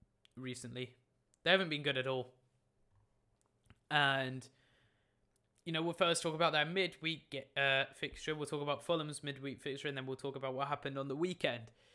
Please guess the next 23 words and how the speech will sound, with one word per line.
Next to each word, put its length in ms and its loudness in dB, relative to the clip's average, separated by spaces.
So, 420 4
Liverpool 540 4
played 720 4
on 300 -2
Thursday 600 4
against 440 -6
Chelsea 680 2
at 320 2
Anfield, 640 0
and 160 -8
Chelsea 840 -2
came 260 4
away 240 4
with 180 -2
a 40 0
one 320 0
nil 200 2
win. 360 2
And 80 -8
it 60 -6
was 160 -4
Mason 800 -4
Mount 580 0